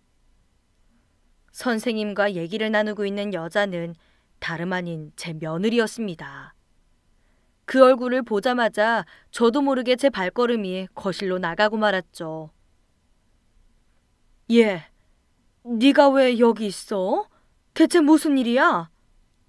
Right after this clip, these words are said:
저의 등장에 선생님도 며느리도 당황했어요.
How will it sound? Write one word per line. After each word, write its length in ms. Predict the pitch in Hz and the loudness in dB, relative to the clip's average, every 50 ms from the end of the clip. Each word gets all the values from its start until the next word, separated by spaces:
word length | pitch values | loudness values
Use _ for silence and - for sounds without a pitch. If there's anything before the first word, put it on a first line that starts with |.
| _ _ _ _ _ _ _ _ _ _ _ _ _ _ _ _ _ _ _ _ _ _ _ _ | _ _ _ _ _ _ _ _ _ _ _ _ _ _ _ _ _ _ _ _ _ _ _ _
저의 260 | - 262 254 262 302 | 2 4 6 6 4
등장에 680 | - 247 226 220 226 254 285 285 262 214 185 185 185 - _ _ _ _ _ _ | 4 0 -2 -2 0 2 2 2 2 0 -2 -4 -6 -8 _ _ _ _ _ _
선생님도 600 | - - 381 370 - 381 349 339 320 285 269 277 | -6 -4 -4 -2 -2 -4 -4 -2 -4 -4 -4 -4
며느리도 480 | 214 175 165 180 220 214 220 - 214 | -4 -4 -4 -4 -6 -8 -6 -6 -6
당황했어요. 920 | - - 185 175 208 247 247 226 202 - - 175 156 151 151 151 156 156 - | -6 -6 -6 -4 -4 -2 -2 -4 -6 -6 -10 -12 -12 -10 -12 -12 -14 -16 -18